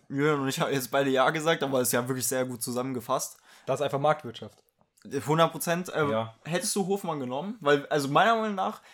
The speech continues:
Speaker 1: kann man sagen, Dortmund hat ein paar gute Spieler auf den Außen und auf diesen
Speaker 3: Also
Speaker 1: Positionen.
Speaker 3: natür-, natürlich muss man
Speaker 1: Aber
Speaker 3: sa-
Speaker 1: sonst bist du geisteskrank.
Speaker 3: Ach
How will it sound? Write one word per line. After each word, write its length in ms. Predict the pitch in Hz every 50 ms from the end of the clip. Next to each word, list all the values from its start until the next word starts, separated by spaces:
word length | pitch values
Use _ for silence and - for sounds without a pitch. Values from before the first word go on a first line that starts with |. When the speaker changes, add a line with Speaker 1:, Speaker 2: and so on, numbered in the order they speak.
| _
Speaker 1:
kann 140 | - - 143 147
man 140 | 151 143
sagen, 520 | 135 147 147 151 143 147 139 139 135 131 123
Dortmund 380 | 139 139 147 147 135 117 110
hat 180 | - 156 170 -
ein 80 | 190 175
paar 140 | 196 180 160
gute 220 | 165 175 165 170
Spieler 280 | - - - 175 170 160
auf 180 | 151 156 151
den 120 | - 156 139
Außen 380 | 104 143 156 160 - 165 165 165
und 200 | 147 135 135 -
auf 240 | 87 127 139 - -
diesen 220 | - 143 139 139 139
Speaker 3:
Also 100 | - 147
Speaker 1:
Positionen. 440 | 135 123 131 139 135 160 165 170 -
Speaker 3:
natür-, 140 | - - 135
natürlich 280 | 131 - 175 165 147
muss 100 | 156 143
man 80 | 135 -
Speaker 1:
Aber 100 | 143 135
Speaker 3:
sa- 60 | 127 127
Speaker 1:
sonst 180 | 156 175 196 -
bist 160 | 185 165 -
du 60 | 139
geisteskrank. 680 | - 127 127 123 120 113 - - 110 107 107 104 - _ _ _ _ _ _ _ _ _
Speaker 3:
Ach 100 | - 131